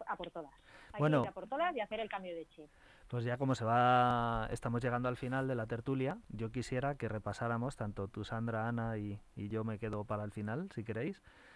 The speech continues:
Speaker 2: ¿Con qué os quedáis, eh, del programa de hoy? ¿Qué, qué mensaje le quisierais dejar a las personas que nos estén escuchando, que nos escuchen después en YouTube o en Facebook?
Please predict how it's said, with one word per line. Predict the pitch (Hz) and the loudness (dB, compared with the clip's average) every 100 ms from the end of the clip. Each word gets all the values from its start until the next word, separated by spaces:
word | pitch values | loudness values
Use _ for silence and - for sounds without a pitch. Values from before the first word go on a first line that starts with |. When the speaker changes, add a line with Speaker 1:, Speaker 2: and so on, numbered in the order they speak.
| - - - - | -20 -20 -20 -8
Speaker 2:
¿Con | - 127 | -2 2
qué | 147 | 2
os | |
quedáis, | - 143 139 127 | 6 6 6 6
eh, | 123 | 4
del | 117 117 | 4 2
programa | 113 113 113 110 | 2 0 0 0
de | 101 | 0
hoy? | 101 | -2
¿Qué, | 101 120 120 113 - | 0 2 2 0 -2
qué | 127 | 2
mensaje | 131 127 135 - 139 | 2 2 0 2 0
le | 117 110 107 113 - | 2 0 -2 -6 -6
quisierais | 120 120 123 120 | -4 0 2 2
dejar | 117 - 120 143 | 0 2 2 4
a | 131 107 | 2 2
las | 107 | 0
personas | 110 101 110 | -2 -2 -2
que | 113 | -2
nos | 110 | -4
estén | 107 - 110 | -4 -4 -4
escuchando, | - 110 131 160 147 | -4 -6 -4 -2 -2
que | |
nos | 107 101 | -2 -4
escuchen | 98 - 107 104 | -6 -6 -4 -4
después | 101 135 | -4 -4
en | 113 107 | -4 -2
YouTube | 104 127 160 165 | -2 -2 -2 -2
o | 107 | -2
en | 101 101 101 | -2 -4 -6
Facebook? | 107 123 156 196 | -4 -2 -2 -2